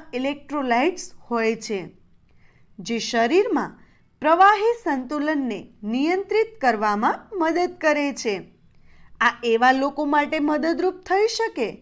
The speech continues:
જેમને ખૂબ જ પરસેવો આવતો હોય છે. એટલા માટે એ લોકો એ દરરોજ એક નારિયેળ પાણી પીવું જોઈએ.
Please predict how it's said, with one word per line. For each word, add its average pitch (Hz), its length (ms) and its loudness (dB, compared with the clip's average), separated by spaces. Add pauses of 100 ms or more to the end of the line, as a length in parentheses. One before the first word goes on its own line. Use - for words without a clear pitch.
(420)
જેમને 247 380 0
ખૂબ 269 300 -2
જ 466 180 0 (280)
પરસેવો 302 540 2
આવતો 277 440 4
હોય 240 260 0
છે. 202 220 -8 (880)
એટલા 453 420 2
માટે 349 320 0 (600)
એ 370 180 2
લોકો 415 420 2 (560)
એ 226 140 -2
દરરોજ 302 580 2 (120)
એક 392 260 -2
નારિયેળ 240 500 0
પાણી 233 380 -2 (240)
પીવું 269 400 0
જોઈએ. 208 480 -4